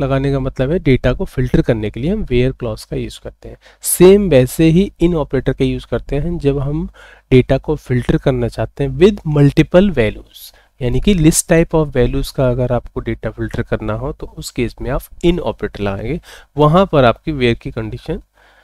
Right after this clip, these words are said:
काम करेगी, लेकिन वो मल्टीपल बार आपको कंडीशन देनी पड़ेगी, ठीक है। और in operator हम कहाँ कहाँ यूज़ कर सकते हैं, किस किस डेटा टाइप के साथ?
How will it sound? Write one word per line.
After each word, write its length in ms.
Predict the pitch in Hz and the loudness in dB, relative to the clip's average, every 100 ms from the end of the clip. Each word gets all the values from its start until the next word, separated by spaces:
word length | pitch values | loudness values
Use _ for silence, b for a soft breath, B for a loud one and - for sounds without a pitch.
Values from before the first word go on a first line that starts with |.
| b b - _ _ _ - | b b -20 _ _ _ 0
काम 180 | 127 131 | 0 2
करेगी, 360 | 131 131 180 | 2 2 2
लेकिन 420 | 208 156 - 196 156 | 2 0 2 -2 -2
वो 240 | 196 330 _ | -6 -6 _
मल्टीपल 580 | 151 135 131 143 170 165 | -2 0 2 2 4 4
बार 260 | 120 120 120 | 4 2 2
आपको 260 | 113 - | 0 -4
कंडीशन 500 | 170 123 107 104 170 - 151 | -4 -4 -4 -4 -4 -4 -4
देनी 300 | 131 104 110 | -4 -4 -10
पड़ेगी, 300 | - - - _ - | -16 -20 -20 _ -10
ठीक 140 | 147 - | -10 -10
है। 140 | 135 _ _ b b b b | -16 _ _ b b b b
और 200 | 139 - _ - | -4 -4 _ 0
in 140 | 170 | 2
operator 440 | 160 - 135 - 151 | 2 2 0 2 0
हम 140 | 139 | 0
कहाँ 240 | - 127 139 | 2 2 4
कहाँ 180 | 151 | 2
यूज़ 220 | 143 147 - | 2 0 0
कर 100 | 139 | -2
सकते 340 | - - 147 | -2 -6 -4
हैं, 100 | 151 | -4
किस 200 | - 131 | -2 -2
किस 220 | 160 - | 0 2
डेटा 200 | 143 143 | 2 4
टाइप 200 | 139 143 | 2 -2
के 120 | - | -4
साथ? 280 | 143 160 - | -4 -4 -4